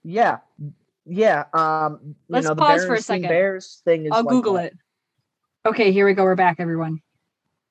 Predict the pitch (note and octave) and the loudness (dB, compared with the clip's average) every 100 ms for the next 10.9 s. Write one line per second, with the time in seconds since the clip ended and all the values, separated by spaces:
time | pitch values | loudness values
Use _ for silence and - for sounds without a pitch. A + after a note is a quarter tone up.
0 | _ - A3+ - A#3+ A#3 A#3+ A#3+ G3+ G3 | _ -10 -8 -4 0 2 2 2 2 2
1 | - - D#3+ F3 - _ _ _ _ _ | 0 -8 -10 -14 -18 _ _ _ _ _
2 | _ _ _ _ _ - - B3 A#3 - | _ _ _ _ _ -20 -4 0 2 2
3 | A3+ G#3+ F#3+ A#2+ - - - - - G3 | -2 0 -2 -6 -12 -16 -16 -14 -2 2
4 | F#3+ F#3+ A3 G3 - A#3+ B3 B3 G#3+ E3+ | 2 0 -4 -4 -2 0 0 0 -4 -4
5 | G3+ C#4+ - A#3 G3+ G#3+ G#3+ - A3 - | -2 -2 -2 -6 -4 -4 -4 -6 -6 -8
6 | G#3+ F#3 G3+ G#3 - G#3+ F3+ - G#3 F#3+ | -12 -10 -8 -8 -8 -10 -10 -12 -14 -10
7 | G#3 G3 F#3 - _ _ _ _ F#3+ G3 | -10 -8 -10 -18 _ _ _ _ -4 -2
8 | G3 F#3+ A#3 C4+ - - G3 G3+ A#3 A#3+ | -2 0 0 -2 -8 -10 -8 -6 -8 -2
9 | A3 G#3 - G3+ F#3 F3 A3 G#3+ F#3+ F3 | -2 -2 -8 -10 -10 -8 -6 -4 -4 -4
10 | - F#3 F3+ F3+ E3+ - F3+ A2 A#2 | -6 -8 -6 -6 -8 -10 -12 -10 -12